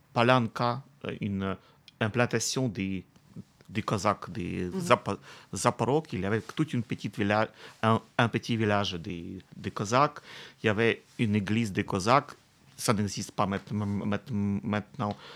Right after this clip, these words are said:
Speaker 1: malheureusement, parce que tout, tout était rasé au, au, au début du,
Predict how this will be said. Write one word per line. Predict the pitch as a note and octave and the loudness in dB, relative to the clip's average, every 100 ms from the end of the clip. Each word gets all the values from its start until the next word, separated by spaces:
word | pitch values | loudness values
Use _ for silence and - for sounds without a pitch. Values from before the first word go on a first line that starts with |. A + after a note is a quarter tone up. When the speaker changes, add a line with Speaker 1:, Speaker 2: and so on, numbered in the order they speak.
| - - | -20 -8
Speaker 1:
malheureusement, | F#2+ G2+ G#2 G#2 G#2+ A#2 A2+ | 2 4 4 2 2 0 0
parce | G#2 - | -2 -4
que | A2 | -6
tout, | - B2+ D#3+ - - - | -6 -6 -12 -18 -20 -6
tout | - C3 | -2 -2
était | - A#2+ | 0 2
rasé | A#2 G2+ - A2+ A2 | 2 2 0 -2 -2
au, | - F2 F#2 F#2 F2 - - | -6 -8 -8 -6 -8 -8 -6
au, | G2 G2 - | -2 -2 -4
au | G2+ G#2 | -4 -4
début | F#2+ F#2 A2+ | -2 -4 -4
du, | G2 | -6